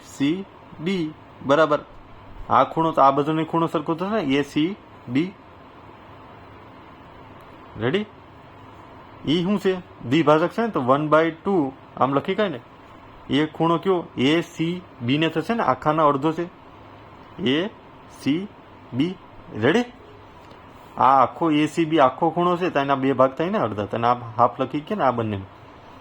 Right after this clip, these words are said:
બરાબર? આને સમીકરણ બે કહી દે. એવી રીતના જ આમાં લખી નાખે તો કે શું થશે? તો કે ભાઈ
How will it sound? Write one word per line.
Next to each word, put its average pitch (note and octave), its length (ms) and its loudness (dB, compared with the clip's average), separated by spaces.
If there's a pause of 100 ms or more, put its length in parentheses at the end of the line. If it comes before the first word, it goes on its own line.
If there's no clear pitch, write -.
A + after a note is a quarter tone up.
(240)
બરાબર? D#3+ 300 2
આને B2 200 -2
સમીકરણ A#2+ 500 -4 (380)
બે F#3 160 2
કહી E3+ 140 -2
દે. D#3 180 -6 (360)
એવી A2+ 120 0
રીતના C3+ 280 -2
જ D3 60 -2
આમાં D#3+ 220 4
લખી D#3+ 160 0
નાખે C#3+ 200 -4
તો C3+ 120 -6
કે C#3+ 100 -4
શું E3 160 -2
થશે? D3 300 -4 (1200)
તો B2+ 100 -4
કે C#3+ 80 -2
ભાઈ D#3+ 260 2